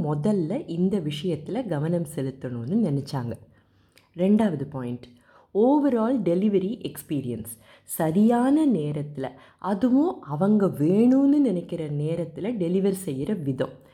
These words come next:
அப்புறம் டெலிவர் செய்யறவங்களோட நடத்தை, இவையெல்லாமும் நல்லா இருக்க வேண்டாமா?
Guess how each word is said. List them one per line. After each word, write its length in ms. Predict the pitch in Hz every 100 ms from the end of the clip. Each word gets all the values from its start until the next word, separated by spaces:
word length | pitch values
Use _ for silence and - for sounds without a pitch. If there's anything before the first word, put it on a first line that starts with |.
| - -
அப்புறம் 360 | - 185 277 359
டெலிவர் 480 | 185 175 226 262 277
செய்யறவங்களோட 880 | - 214 196 190 180 180 175 165 175 262 240
நடத்தை, 520 | 147 139 185 - 143 - - -
இவையெல்லாமும் 800 | 131 160 165 175 190 196 240 208
நல்லா 240 | 180 226
இருக்க 200 | 226 -
வேண்டாமா? 440 | 151 135 127 127